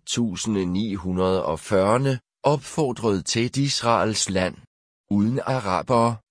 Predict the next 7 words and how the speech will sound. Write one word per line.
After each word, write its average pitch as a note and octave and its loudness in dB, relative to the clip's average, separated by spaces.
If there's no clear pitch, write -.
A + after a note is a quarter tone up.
og C3 2
argumenterede F#2+ 0
for B2 -2
overførsel G2+ 0
af G2+ 0
alle A#2 2
palæstinensere, F#2 -2